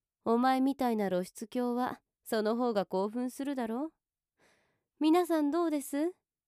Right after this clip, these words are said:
その方が面白いですよね」と、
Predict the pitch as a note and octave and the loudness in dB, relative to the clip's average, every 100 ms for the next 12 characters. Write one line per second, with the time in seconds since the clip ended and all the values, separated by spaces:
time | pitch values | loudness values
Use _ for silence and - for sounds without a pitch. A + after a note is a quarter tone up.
0 | _ _ _ - G#3+ G#3+ A#3 A#3 G#3 F#3 | _ _ _ -2 -2 -2 -2 -4 -2 -4
1 | F3+ G3 B3 - D#4+ E4 B3+ A3+ - F#3 | -2 -2 -2 -4 0 0 0 -4 -4 -4
2 | F3+ G3+ D#4+ - _ _ _ _ _ _ | -4 -6 -8 -12 _ _ _ _ _ _
3 | - A3+ A3+ | -8 -8 -8